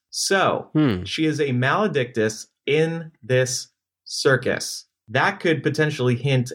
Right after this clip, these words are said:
Speaker 1: at all of the performers in the circus, what they are all doing there to begin with. Maybe they are all maledicti. <laughs>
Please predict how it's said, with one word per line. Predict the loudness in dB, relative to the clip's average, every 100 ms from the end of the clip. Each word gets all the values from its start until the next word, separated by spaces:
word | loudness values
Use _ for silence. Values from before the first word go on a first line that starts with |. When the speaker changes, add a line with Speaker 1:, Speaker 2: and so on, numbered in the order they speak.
| -2
Speaker 1:
at | 2 2 0 -4 _ _
all | 0 2 2
of | 0
the |
performers | -4 -2 0 2 2 0 0
in | -2
the | -2
circus, | 0 -2 0 -4
what | 0 0 0 0
they | 0 2
are | 2
all | 2 0 -2 -4 -8 _ _ _ -4
doing | 0 2 2
there | 2 0
to | 0
begin | -2 -2 0
with. | 0 0
Maybe | 0 0 2
they | 2
are | 2 2
all | 2 4 2 -2 -8 _ _ _
maledicti. | -2 2 4 2 2 0 0 0 2 2 2 0 -2 -16 -20 -20 -20 -18 -4
<laughs> | -4 -2 -4 -4 -4 -10